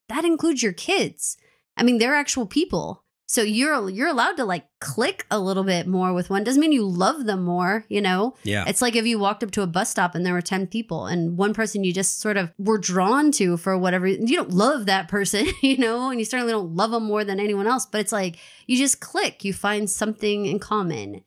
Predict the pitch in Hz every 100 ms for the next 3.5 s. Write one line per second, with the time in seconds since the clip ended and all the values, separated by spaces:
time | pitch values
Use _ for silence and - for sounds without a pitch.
0 | _ _ - 277 285 220 175 - 269 339
1 | 359 370 453 494 480 - 277 254 262 -
2 | 220 - 226 226 254 254 247 - 233 214
3 | - 170 160 165